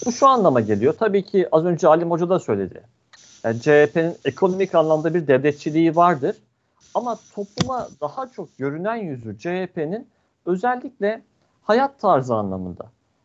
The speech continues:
ya da insanların, e, inanç pratikleri anlamında ortaya koyduğu katı laikçi duruş oldu. Ve bu katı laikçi duruşu toplum hiçbir zaman benimsemedi ve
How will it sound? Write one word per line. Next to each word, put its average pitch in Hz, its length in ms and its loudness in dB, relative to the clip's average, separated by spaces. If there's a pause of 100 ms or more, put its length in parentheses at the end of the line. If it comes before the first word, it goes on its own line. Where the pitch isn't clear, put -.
(120)
ya 185 140 0
da 208 80 -2
insanların, 208 720 0
e, 165 220 -6 (100)
inanç 220 380 0
pratikleri 135 560 0
anlamında 139 720 -2 (100)
ortaya 226 480 0
koyduğu 170 500 0
katı 214 440 -2
laikçi 180 580 -2 (120)
duruş 175 320 4
oldu. 98 280 0 (720)
Ve 202 140 4
bu 247 120 -4
katı 247 340 -2
laikçi 175 400 2
duruşu 208 500 -2 (380)
toplum 233 300 -4
hiçbir 247 260 -4
zaman 156 300 4
benimsemedi 170 680 0 (400)
ve 185 120 0